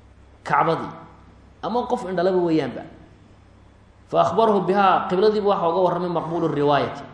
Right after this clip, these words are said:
mid maqbuulu riwaaya, can mushaahadatin, aragti buu uga warramay, inuu isagu arkay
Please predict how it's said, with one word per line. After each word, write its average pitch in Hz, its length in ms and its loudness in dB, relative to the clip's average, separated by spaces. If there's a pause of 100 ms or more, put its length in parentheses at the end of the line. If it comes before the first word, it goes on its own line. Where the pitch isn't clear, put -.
(160)
mid 160 140 -10
maqbuulu 131 300 -6
riwaaya, 123 480 -4 (1040)
can 214 220 -2 (160)
mushaahadatin, 165 960 -4
aragti 165 300 -4
buu 214 120 0
uga 180 80 0
warramay, 151 280 0
inuu 202 120 -2
isagu 185 200 -2
arkay 156 400 -2